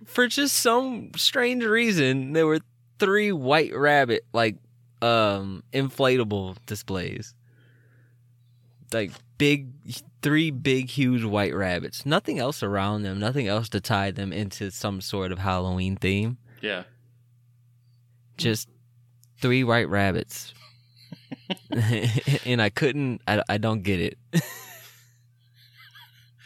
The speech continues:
Speaker 2: Uh, they needed to, uh, they needed to do something to liven up the place, you know? Too, <laughs> too much spooky stuff going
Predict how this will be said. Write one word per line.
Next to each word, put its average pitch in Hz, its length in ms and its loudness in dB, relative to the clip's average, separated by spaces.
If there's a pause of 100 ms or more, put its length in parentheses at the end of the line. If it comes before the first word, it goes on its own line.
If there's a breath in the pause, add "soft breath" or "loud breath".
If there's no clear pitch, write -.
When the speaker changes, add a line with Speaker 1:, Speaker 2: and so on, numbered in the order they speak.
(600 loud breath)
Speaker 2:
Uh, 95 380 -8
they 98 200 -10
needed 107 340 -8
to, 95 200 -8
uh, 85 340 -12 (640)
they 110 120 -8
needed 110 320 -6
to 101 80 -18
do 107 160 -12
something 104 400 -6
to 95 80 -6
liven 92 360 -6
up 90 160 -12
the - 80 -18
place, 82 400 -14
you 87 80 -12
know? 95 220 -16 (360)
Too, 135 220 -8
<laughs> - 240 -10
too 165 140 -10
much 151 200 -10
spooky 95 380 -12
stuff 85 340 -16
going 85 240 -18